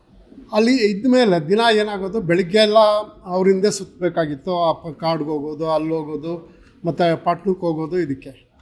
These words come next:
ಒಂದು ತೊಂದರೆ ಇತ್ತು, ಆಗಲೇ ಹೇಳಿದ್ರು ಅವರು, ಸೀಟ್ ಇರಲಿಲ್ಲ ಅಂತ, ಸ್ಕೂಟ್ರಿಗೆ ಸೀಟ್ ಇಲ್ಲ ಅಂತ ಹೇಳಿದ್ರಲ್ಲ,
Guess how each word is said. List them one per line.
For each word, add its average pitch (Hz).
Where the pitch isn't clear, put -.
ಒಂದು 254
ತೊಂದರೆ 226
ಇತ್ತು, 185
ಆಗಲೇ 175
ಹೇಳಿದ್ರು 160
ಅವರು, 117
ಸೀಟ್ 220
ಇರಲಿಲ್ಲ 190
ಅಂತ, 160
ಸ್ಕೂಟ್ರಿಗೆ 240
ಸೀಟ್ 214
ಇಲ್ಲ 196
ಅಂತ 175
ಹೇಳಿದ್ರಲ್ಲ, 175